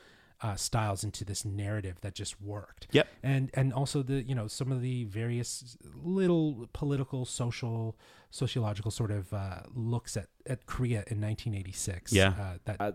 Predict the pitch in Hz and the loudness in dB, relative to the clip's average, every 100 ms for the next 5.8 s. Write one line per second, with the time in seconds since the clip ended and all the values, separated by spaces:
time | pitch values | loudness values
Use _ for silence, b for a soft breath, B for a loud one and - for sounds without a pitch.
0 | - 110 127 123 123 127 113 117 - 120 | 0 4 6 8 8 6 6 2 0 2
1 | 135 - 110 104 101 113 113 110 107 92 | 4 6 6 6 6 6 8 8 6 2
2 | 101 95 95 104 - 117 117 - 110 98 | 0 2 2 2 4 4 4 -2 0 2
3 | 95 - - 98 95 95 107 101 95 - | 2 -2 0 0 2 2 4 4 2 0
4 | 117 110 101 95 120 135 139 - 131 113 | 4 6 6 2 2 4 4 2 4 6
5 | 104 101 101 98 - 92 82 | 6 4 2 0 -2 -2 -4